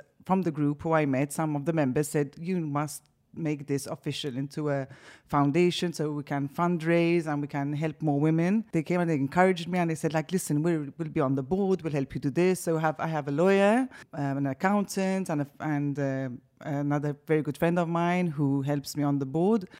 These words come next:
Actually now officially a foundation and we can help more women 'cause the idea was always to help women.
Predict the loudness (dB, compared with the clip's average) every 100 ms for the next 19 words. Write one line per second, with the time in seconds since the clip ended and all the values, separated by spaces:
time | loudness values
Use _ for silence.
0 | _ -14 -10 -8 -8 -6 -2 -2 -2 -4
1 | -6 -6 -6 -4 -2 -2 -2 -4 -4 0
2 | 0 0 0 -2 -2 -4 -2 -4 -2 -6
3 | -8 -6 -6 -2 -2 -2 -4 -8 -14 _
4 | _ -6 2 4 4 4 2 2 0 -2
5 | -2 -4 -2 0 2 2